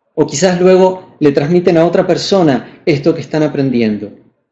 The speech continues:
Y lo que ahora incorporan, después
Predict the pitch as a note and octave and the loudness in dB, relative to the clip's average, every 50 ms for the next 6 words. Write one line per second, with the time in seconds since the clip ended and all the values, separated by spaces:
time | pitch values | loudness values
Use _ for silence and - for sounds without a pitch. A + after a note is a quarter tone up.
0 | _ _ _ _ _ _ _ - C#3 C3 B2+ B2+ C#3+ C3+ D3 F3 F#3+ G3 F#3+ F#3 | _ _ _ _ _ _ _ 0 0 2 2 2 4 4 4 4 2 2 0 0
1 | F#3 E3+ E3 - G#3 G3+ G3+ F#3+ F#3 G3 G3+ G3+ - - - _ - C#3 B2+ - | 0 0 0 2 2 2 4 2 0 -2 -4 -6 -8 -18 -20 _ -12 -12 -12 -10
2 | - - D#3 D3+ D#3+ E3+ E3 - - - - _ | -4 0 2 2 2 2 -2 -8 -14 -16 -20 _